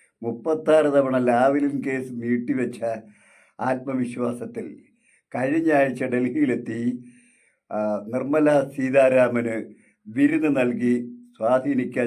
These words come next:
ശ്രമിച്ചെങ്കിലും അത് നടന്നില്ല. അതിൻ്റെ തുടർച്ചയായി അമിത് ഷായെ പോലെ നിർമ്മല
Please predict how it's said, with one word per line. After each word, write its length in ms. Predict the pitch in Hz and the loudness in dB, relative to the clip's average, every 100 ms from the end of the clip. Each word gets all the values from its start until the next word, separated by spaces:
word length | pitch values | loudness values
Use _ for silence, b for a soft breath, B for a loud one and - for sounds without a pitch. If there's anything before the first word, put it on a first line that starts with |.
| 107 | -2
ശ്രമിച്ചെങ്കിലും 600 | 117 117 113 107 107 107 101 104 B B B B | -6 -8 -8 -8 -6 -6 -6 -10 B B B B
അത് 120 | 104 107 101 | -10 -8 -8
നടന്നില്ല. 480 | 101 110 107 101 82 - _ _ _ _ - 117 | -6 -6 -6 -6 -8 -10 _ _ _ _ -8 -6
അതിൻ്റെ 320 | 127 123 131 123 | -2 2 2 2
തുടർച്ചയായി 760 | 131 135 143 - 123 110 110 90 - - _ _ b b b 110 | -4 -4 -4 -2 0 0 -2 -8 -12 -20 _ _ b b b -6
അമിത് 240 | 127 151 160 151 | -2 0 -2 0
ഷായെ 280 | 156 143 135 135 | 2 4 2 -2
പോലെ 200 | 127 123 | -2 0
നിർമ്മല 300 | 123 127 143 | -2 0 2